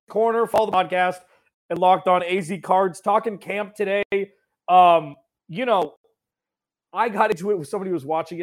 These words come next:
yesterday, or yesterday. I apologize for that in some capacity. Wanting to know more about what was going on at training camp. And, you know, there are storylines that come out. The majority of things that have happened with the Arizona Cardinals have been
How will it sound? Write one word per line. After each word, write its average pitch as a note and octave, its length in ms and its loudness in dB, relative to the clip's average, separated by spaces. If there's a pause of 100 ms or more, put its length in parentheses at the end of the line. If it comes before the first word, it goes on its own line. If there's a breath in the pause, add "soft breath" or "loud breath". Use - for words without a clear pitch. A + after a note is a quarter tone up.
yesterday, D#3+ 300 -14
or D#3+ 160 -2
yesterday. D#3+ 440 -8
I C#3+ 120 -6
apologize G3+ 540 -8
for G3 100 -12
that F3+ 300 -6
in D#3 80 -18
some F3+ 180 -12
capacity. E3+ 540 -8 (280)
Wanting G#3 300 -2
to A3+ 120 -10
know G#3+ 100 -4
more F#3 260 0
about F#3+ 220 2
what F3+ 100 -4
was D#3+ 160 -10
going E3 320 -10
on C#3 340 -8 (260)
at D#3 120 -10
training G3 380 -10
camp. B2+ 240 -20 (260)
And, E3 320 -4 (320)
you G#3+ 100 -8
know, G3 260 0 (840)
there G#3+ 160 4
are C4+ 80 -4
storylines G3+ 760 -4
that G3+ 80 -4
come F#3 180 -14
out. D#3 180 -4
The E3+ 60 -8
majority E3 400 -4
of A3 80 -14
things G3 180 -10
that F#3 80 -6
have D#3+ 80 -12
happened D#3 320 -6
with D#3 120 -10
the D3+ 80 -8
Arizona D#3+ 340 -6
Cardinals D3 480 -12 (240)
have E3+ 220 -4
been E3+ 160 -2